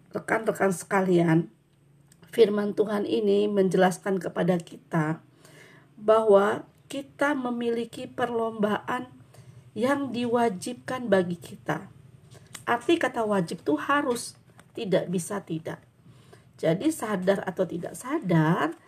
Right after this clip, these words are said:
ternyata kita sedang ada di dalam perlombaan yang diwajibkan bagi kita.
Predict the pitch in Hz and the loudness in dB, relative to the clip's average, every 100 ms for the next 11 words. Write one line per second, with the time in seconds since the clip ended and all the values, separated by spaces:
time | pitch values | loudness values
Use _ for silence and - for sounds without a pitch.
0 | - _ - 220 233 285 311 180 185 233 | -20 _ -4 -2 -2 -6 0 2 2 -2
1 | - 175 - 262 - 185 208 214 - 226 | -10 -14 -10 -10 -8 -4 -2 -4 -6 -8
2 | 190 190 220 208 175 175 196 - 196 185 | -2 0 0 2 2 2 0 -4 -2 0
3 | 185 185 185 - 202 208 214 208 208 208 | 0 0 0 -2 -4 -4 -4 -4 -4 -2
4 | 202 - 302 - - 262 202 165 160 180 | -4 -4 -6 -6 -8 -4 0 2 0 -4
5 | - 170 - - | -14 -14 -12 -14